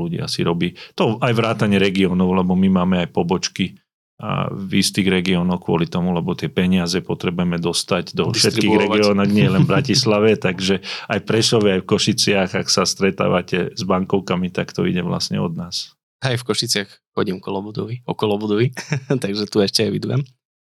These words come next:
Speaker 2: Dobre, a po vstupe do eurozóny sme vlastne dohľad primárny prevzala Európska centrálna banka. Aké má vlastne ona právomoci, alebo ako to, ako si to máme predstaviť?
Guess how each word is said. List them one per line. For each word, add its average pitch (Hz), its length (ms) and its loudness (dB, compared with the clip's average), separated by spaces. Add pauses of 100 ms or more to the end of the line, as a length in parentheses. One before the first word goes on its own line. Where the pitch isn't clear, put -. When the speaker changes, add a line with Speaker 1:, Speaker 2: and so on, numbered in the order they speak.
(240)
Speaker 2:
Dobre, 117 240 2
a 101 240 0
po - 160 0
vstupe - 560 2
do 123 260 -2 (460)
eurozóny 113 560 2
sme 117 160 -2
vlastne 104 800 0 (460)
dohľad 120 640 -2 (160)
primárny 110 560 0
prevzala 107 640 0
Európska 107 320 -2
centrálna 107 480 -2
banka. 107 400 -4 (400)
Aké 123 240 -2
má 101 320 2
vlastne 101 400 -2
ona 101 160 -2
právomoci, 101 640 -4
alebo 104 480 -4 (160)
ako 110 320 -6
to, - 140 -12 (100)
ako 123 180 -4
si - 140 0
to 113 80 -4
máme 98 240 -2
predstaviť? - 560 -6